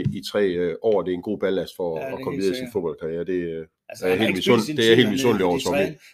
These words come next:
Speaker 2: jamen, altså,
Speaker 1: Tænk
Speaker 2: han
Speaker 1: sig at
Speaker 2: spiller
Speaker 1: få
Speaker 2: for
Speaker 1: den
Speaker 2: få,
Speaker 1: mulighed.
Speaker 2: jo, men han har spillet for få kampe, men han har
Speaker 1: Ja, ja.
Speaker 2: fået masser af træning,
Speaker 1: Ja, for
Speaker 2: og, og, og er, er dygtige trænere.
Speaker 1: Ja.
Speaker 2: Altså, det,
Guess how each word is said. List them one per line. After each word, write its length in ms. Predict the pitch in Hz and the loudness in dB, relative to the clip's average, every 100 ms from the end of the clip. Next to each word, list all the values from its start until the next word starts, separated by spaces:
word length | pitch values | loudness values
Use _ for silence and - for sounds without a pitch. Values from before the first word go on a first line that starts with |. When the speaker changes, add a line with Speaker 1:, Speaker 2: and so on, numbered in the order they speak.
| - | -14
Speaker 2:
jamen, 140 | 135 139 | -10 -2
altså, 120 | 135 | 4
Speaker 1:
Tænk 80 | 131 | 4
Speaker 2:
han 40 | |
Speaker 1:
sig 80 | 107 | 4
at 60 | 170 | 0
Speaker 2:
spiller 160 | 160 156 | -2 0
Speaker 1:
få 20 | |
Speaker 2:
for 40 | 131 | 0
Speaker 1:
den 60 | 110 | 2
Speaker 2:
få, 40 | 120 | 2
Speaker 1:
mulighed. 260 | 127 98 92 - _ | 0 -2 -6 -8 _
Speaker 2:
jo, 60 | 151 170 | -4 -4
men 60 | 135 | -4
han 60 | 139 | -8
har 60 | 151 | -6
spillet 160 | 156 135 | -6 -6
for 60 | 131 | -8
få 40 | 175 175 | -8 -8
kampe, 160 | 151 170 135 | -10 -8 -10
men 60 | 123 | -12
han 80 | 127 | -14
har 60 | 123 117 | -12 -8
Speaker 1:
Ja, 40 | |
ja. 20 | 139 | -4
Speaker 2:
fået 160 | 139 135 | -4 -4
masser 160 | 156 139 | -8 -10
af 40 | - | -12
træning, 260 | 151 160 175 120 - | -10 -10 -12 -16 -16
Speaker 1:
Ja, 60 | - | -16
for 80 | - 127 | -12 -12
Speaker 2:
og, 80 | 127 - | -10 -8
og, 80 | 139 135 | -8 -6
og 80 | 135 | -6
er, 360 | 131 131 131 131 135 143 | -6 -8 -10 -10 -8 -8
er 40 | 135 | -6
dygtige 300 | 165 175 131 127 | -6 -6 -10 -12
trænere. 340 | 135 139 165 131 _ 87 | -8 -8 -8 -16 _ -14
Speaker 1:
Ja. 60 | - 117 | -12 -14
Speaker 2:
Altså, 160 | - 123 127 123 123 131 _ | -12 -10 -10 -14 -20 -20 _
det, 80 | 131 | -12